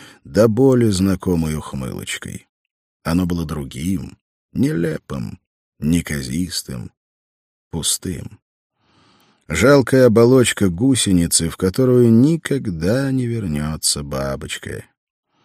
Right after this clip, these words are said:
Прошло два года с тех пор, как мы познакомились, и я, порой просыпаясь ночами,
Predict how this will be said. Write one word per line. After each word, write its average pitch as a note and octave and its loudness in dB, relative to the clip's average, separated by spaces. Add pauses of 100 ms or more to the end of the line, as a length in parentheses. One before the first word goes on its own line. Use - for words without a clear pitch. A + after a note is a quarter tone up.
(1000)
Прошло C#3+ 4
два E3 6
года A#2 2
с - 0
тех - -6
пор, G2+ 0
как - -8
мы F#2+ 0
познакомились, D2+ -8 (340)
и F2+ 2
я, F#2+ 0
порой F2 -2
просыпаясь G2+ 0
ночами, A2+ 0